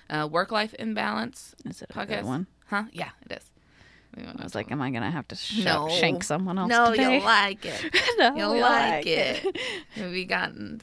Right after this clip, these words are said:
Speaker 1: five stars from, uh, well, we've had five reviews, and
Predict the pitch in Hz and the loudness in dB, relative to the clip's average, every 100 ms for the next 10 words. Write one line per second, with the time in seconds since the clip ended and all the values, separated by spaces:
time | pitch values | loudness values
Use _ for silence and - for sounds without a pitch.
0 | - 226 247 262 - - 202 208 185 202 | -6 -4 -4 -8 -14 -10 -6 -4 -4 -6
1 | 196 - 190 196 - - - _ - - | -12 -14 -14 -14 -16 -20 -20 _ -20 -6
2 | 175 185 196 190 226 214 254 254 233 196 | -4 -2 -4 0 0 2 2 2 -2 -6
3 | 190 170 175 - - 156 156 156 160 147 | -6 -6 -8 -14 -6 -2 0 -2 -4 -8
4 | 110 | -12